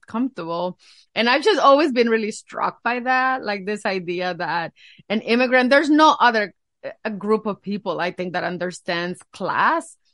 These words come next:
both ascension and descent, the way immigrants understand it. 'Cause you can really get on a plane, travel for three hours, and live a life of luxury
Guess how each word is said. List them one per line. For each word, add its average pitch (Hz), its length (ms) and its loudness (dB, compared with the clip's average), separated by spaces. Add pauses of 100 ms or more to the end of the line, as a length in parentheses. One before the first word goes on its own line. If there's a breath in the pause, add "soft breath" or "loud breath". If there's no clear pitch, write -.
(140)
both 214 300 0 (100)
ascension 233 920 0
and 196 180 -6
descent, 190 680 -2 (240 soft breath)
the 202 120 0
way 208 120 2
immigrants 180 580 -4
understand 151 560 -8
it. 110 100 -14
'Cause 240 140 -4
you 302 80 0
can 339 180 4
really 285 220 2
get 233 160 4
on 220 100 0
a 190 80 -4
plane, 190 300 -4
travel 190 300 0
for 190 120 -4
three 180 240 -6
hours, 165 360 -2
and 175 120 -6
live 170 160 -6
a 160 80 -4
life 143 320 -4
of 160 140 -12
luxury 151 720 -8